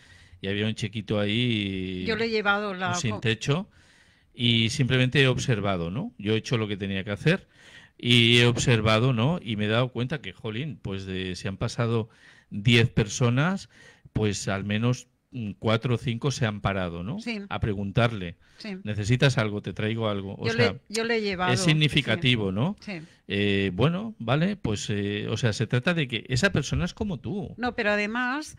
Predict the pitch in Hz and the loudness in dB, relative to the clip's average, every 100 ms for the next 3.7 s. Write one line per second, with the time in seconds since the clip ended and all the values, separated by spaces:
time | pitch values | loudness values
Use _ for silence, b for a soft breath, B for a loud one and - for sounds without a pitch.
0 | b 226 247 262 294 - 226 185 196 - | b -4 -2 0 -4 -6 -4 -4 -4 -8
1 | 196 - 208 208 208 247 247 247 240 226 | -12 -8 -4 -4 -4 -6 -8 -8 -8 -8
2 | 202 - 180 175 180 180 170 180 b b | -10 -10 -8 -8 -8 -8 -8 -10 b b
3 | b b b - 220 - | b b b -10 -10 -10